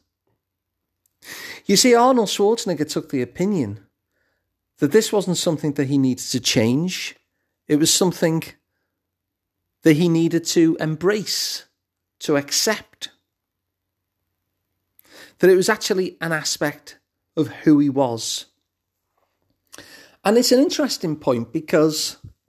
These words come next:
the issue of change comes up quite a lot in my work in terms of therapy. But then so too does the concept of acceptance.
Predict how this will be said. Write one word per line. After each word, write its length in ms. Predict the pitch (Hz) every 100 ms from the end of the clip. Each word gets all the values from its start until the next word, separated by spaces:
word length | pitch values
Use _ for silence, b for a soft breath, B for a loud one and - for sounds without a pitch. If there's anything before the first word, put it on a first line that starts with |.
| _ _ _ _ _ _ _ _ _ _
the 100 | 208
issue 240 | 269 277 226
of 100 | 190
change 480 | - 202 175 165
comes 280 | - 185 147
up 200 | 180 - - _ _ _
quite 220 | 185 139
a 120 | 131 170
lot 200 | 185 -
in 140 | 143
my 280 | 123 131 170
work 440 | 147 107 107 120
in 100 | 135
terms 360 | 131 - 135 127
of 80 | 120
therapy. 600 | - 147 175 175 101 - _ _ _ _ _ _ _ _ -
But 160 | 175
then 400 | 196 180 185 180 _ _ _
so 320 | - - 202
too 640 | 185 - - 240 151 104 _ _ _ _ _ _ _
does 200 | - 151
the 40 | 151
concept 680 | - 160 151 - 147 - 151
of 180 | 151 -
acceptance. 1080 | 123 - - 190 - 151 120 - - -